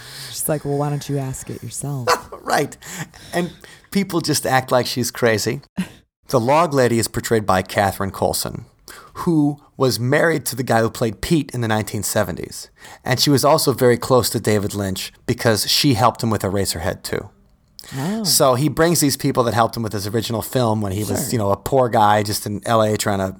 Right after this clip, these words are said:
Speaker 2: you know, get by. And they were, you know, poor actors. And then he brings them on to his most famous creation, Twin Peaks.
Speaker 1: That's pretty awesome.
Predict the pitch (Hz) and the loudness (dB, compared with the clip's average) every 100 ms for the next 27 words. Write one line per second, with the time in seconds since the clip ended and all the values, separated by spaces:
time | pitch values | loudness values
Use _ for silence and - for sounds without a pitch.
0 | - 110 95 92 101 110 104 95 95 - | -10 -6 -6 -4 0 4 4 2 -2 -8
1 | - - 117 117 113 123 107 104 - - | -18 -12 -6 -2 2 2 2 0 -2 -8
2 | 127 101 - 113 107 104 101 98 - - | -4 -2 2 4 2 0 -2 -4 -8 -4
3 | 127 123 107 156 139 123 117 107 104 - | 0 0 2 0 0 2 2 0 -4 -10
4 | - - 127 107 113 - 113 98 92 - | -16 -4 -4 0 -2 -2 -4 -4 -6 -2
5 | 101 98 95 - 92 - 95 143 - 139 | -2 -2 -4 -4 -4 -2 -2 -2 -2 -2
6 | 117 123 117 - 131 | -2 -4 -6 -4 -4